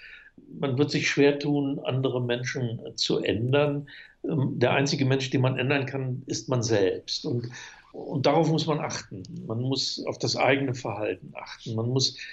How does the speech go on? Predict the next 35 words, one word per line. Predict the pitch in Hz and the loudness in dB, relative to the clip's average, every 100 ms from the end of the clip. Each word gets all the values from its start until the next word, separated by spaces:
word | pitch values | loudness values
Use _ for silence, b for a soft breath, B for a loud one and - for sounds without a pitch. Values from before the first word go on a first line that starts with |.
| B B B _ - | B B B _ -10
bedenken, | - 123 117 117 123 127 143 135 131 127 127 139 - - _ | -2 0 2 2 2 -2 -2 0 0 2 2 0 -6 -14 _
dass | 135 131 - | 0 4 4
das | - - 135 | 2 0 2
eigene | 131 139 131 | 2 2 0
Verhalten | 135 113 123 131 | 2 4 2 2
ja | 123 113 87 - - - - - | 4 4 2 -4 -14 -20 -8 0
auch | 139 139 | 0 4
Auswirkungen | 156 151 135 120 104 90 90 | 4 4 2 0 -2 -8 -12
hat, | - | -10
ein | - - | -10 -8
Echo | - - 110 90 | -6 -4 -4 -8
hat, | - | -12
dass | 107 - - B B | -12 -14 -16 B B
Menschen | 135 127 127 127 | -2 0 0 -2
darauf | 120 123 117 | 0 0 0
reagieren. | 131 120 113 110 127 104 95 | 0 0 -2 -4 -2 -2 -4
Und, | 98 B B - | -10 B B -16
und | 131 131 - _ | -14 -14 -18 _
so | - 127 165 | -10 -8 -6
kann | 185 175 | -6 -4
man | 165 | 0
leben | 160 185 175 123 | 2 2 2 0
und | 110 | -2
so | 117 117 | -2 -2
kann | 143 | 0
man | 147 | 0
sich | 143 143 - | -2 -4 -2
verhalten, | 147 143 160 160 127 | 0 2 2 2 0
indem | 117 156 | 2 2
man | 151 147 B B B B B - 247 | 2 0 B B B B B -6 0
selbst | 147 156 202 233 - | 4 6 6 4 0
versucht, | - 151 156 185 180 | 2 2 4 4 2
ein, | 170 151 160 | -2 -2 -2
ein | 160 147 | 0 -2
freundlicher, | 147 - 147 165 165 - 160 143 135 131 | -2 4 6 6 6 4 4 6 4 -2